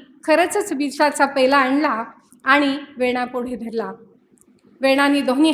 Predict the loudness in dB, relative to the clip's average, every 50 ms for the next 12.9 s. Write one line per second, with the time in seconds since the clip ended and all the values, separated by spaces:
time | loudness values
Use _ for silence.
0 | 2 4 4 4 4 2 0 0 0 2 2 2 2 2 0 0 -4 -6 0 4
1 | 6 6 6 6 4 4 2 0 -2 -4 -4 -4 -4 -4 -6 -10 -16 -20 -20 _
2 | -6 -2 0 2 2 2 0 -2 -2 -4 -6 -4 -4 -2 -4 -4 -4 -4 -6 -4
3 | -2 0 0 0 -2 -4 -8 -14 -20 _ _ _ -4 -2 -2 -2 -2 -4 -6 -6
4 | -6 -6 -4 -4 -4 -4 -4 -4 -6 -4 -2 -2 -2 -2 -4 -6 -8 -14 -20 _
5 | -6 -4 -2 -2 -2 -2 -4 -6 -6 -6 -6 -6 -8 -8 -10 -18 -20 -20 _ _
6 | -20 -20 _ _ -20 _ _ _ _ _ _ _ -20 _ -4 0 0 2 2 2
7 | 0 0 -2 -4 -4 -2 -2 -2 -2 0 0 0 2 0 0 -2 -4 -2 -2 0
8 | 0 -2 -2 -2 -4 -4 -4 -6 -8 -10 -12 _ _ _ _ _ _ _ -20 _
9 | _ 2 4 4 4 4 4 4 4 4 4 4 2 2 2 0 2 2 2 2
10 | 2 2 2 4 4 4 2 2 2 2 4 4 4 4 2 2 2 4 2 2
11 | 0 -2 -2 0 0 0 0 0 -2 -2 -2 -2 -2 -2 -2 -2 -2 -4 -4 -4
12 | -4 0 2 2 2 2 2 2 2 2 4 4 2 2 2 2 -2 -4